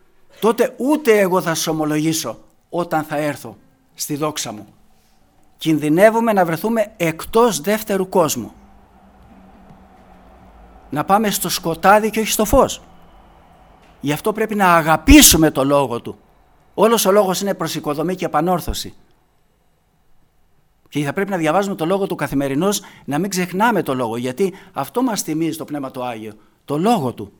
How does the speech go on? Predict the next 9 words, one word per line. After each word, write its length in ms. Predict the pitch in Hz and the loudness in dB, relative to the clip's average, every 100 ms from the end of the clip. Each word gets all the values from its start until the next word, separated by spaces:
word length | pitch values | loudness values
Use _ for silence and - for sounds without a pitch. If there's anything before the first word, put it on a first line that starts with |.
| _ _ | _ _
μας 160 | 117 | -10
θυμίζει. 420 | - 120 107 95 - _ _ _ _ _ | -8 -8 -8 -10 -14 _ _ _ _ _
Και 100 | - | -10
αυτό 160 | 131 208 | -8 -2
μας 160 | 196 160 | -2 0
βγάζει 220 | 196 208 | -2 -2
από 60 | 202 | -4
τις 80 | |
παγίδες. 500 | - 220 254 123 92 | -2 -2 -2 -4 -12